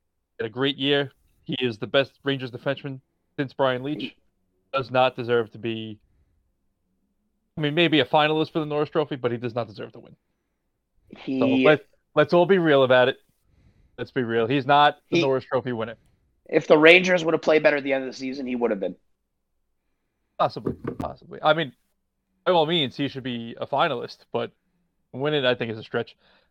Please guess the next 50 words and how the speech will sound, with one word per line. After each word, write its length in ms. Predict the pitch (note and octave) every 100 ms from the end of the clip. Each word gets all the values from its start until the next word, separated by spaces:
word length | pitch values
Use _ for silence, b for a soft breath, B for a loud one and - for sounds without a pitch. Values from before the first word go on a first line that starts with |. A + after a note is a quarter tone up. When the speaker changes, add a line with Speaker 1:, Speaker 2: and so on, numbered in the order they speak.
| -
Speaker 1:
And 140 | C#3+
then 520 | D3 C#3+ C#3+ C#3+ C#3 - _ _ _ _ _
the 80 | C#3
other 140 | D3
top 380 | D3 D#3 D3+ - _ _ -
the 60 |
fifth 360 | B2 G3 F#3 _ _
of 100 | D3
the 80 | C3+
top 320 | C#3+ D3+ C#3
five 400 | D3+ C#3 C3 B2+ - _ _ -
is 340 | A#2 A#2 A2+
Brendan 300 | G2 D3 C#3+
Smith 260 | C3+ C#3+ C3+ -
and 180 | B2+ A#2
Ryan 240 | A#2+ B2
Strome 420 | A#2 - A#2 A2 G#2+ _ -
getting 180 | A#2+ B2
after 260 | A#2 A#2+ A2
it 80 |
the 80 | G2
other 100 | A2
day. 260 | A2+ A#2 A2+ _ _ _ _ _ _ _ _ _ _ _
With 180 | D3 D3 _ _ _ _ _ _
Brendan 180 | F3+ F3+
Smith 260 | - F#3 E3+
going 200 | E3 D3+
after 100 | D3+
Tom 240 | D#3 C#3+
Wilson 400 | C3+ D#3+ - D3+
was 320 | B2+ A#2+ G2+ - _ _ _
the 100 | -
thing 180 | C#3 B2+
of 40 | A#2+
beauty. 280 | C3 C3 C3
I 60 |
mean, 140 | B2+ B2
he 120 | C#3+
didn't 220 | E3+ D#3
win 160 | D#3+ E3
the 80 | D#3
fight, 320 | E3 D3+ D3 _
but 240 | C3 A#2 A2+ _
just 180 | E3+ -
to 60 |
step 220 | C#3 D#3+ C#3
up 160 | C#3
and 80 | B2+
do 160 | C#3+ C#3
it 140 | C#3